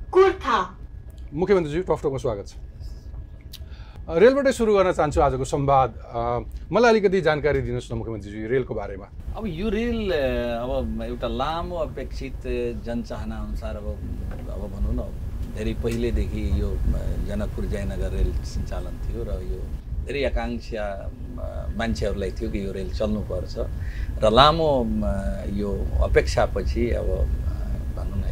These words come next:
Speaker 3: करिब, करिब, करिब मलाई लाग्छ सात आठ महिना पहिले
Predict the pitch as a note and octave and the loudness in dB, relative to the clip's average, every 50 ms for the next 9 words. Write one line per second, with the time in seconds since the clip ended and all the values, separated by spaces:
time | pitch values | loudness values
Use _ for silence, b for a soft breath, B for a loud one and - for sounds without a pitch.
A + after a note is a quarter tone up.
0 | D3 - - - - - - G2 F#2 - - G2 F#2 F#2 - F#2+ F#2 F#2+ F#2 - | -2 0 0 0 0 0 -2 0 2 4 4 4 2 0 0 -2 -2 -2 -2 -2
1 | - G2+ F#2+ F2 - - - - - - - - - - - - - F#2 F2+ - | -4 -4 -4 -2 -2 0 0 -2 -2 -4 -4 -4 -4 0 0 2 4 4 2 2
2 | - - - - - - - - A#2 A2+ G2 F2+ - | 0 -2 0 0 0 -2 2 2 2 4 4 2 -2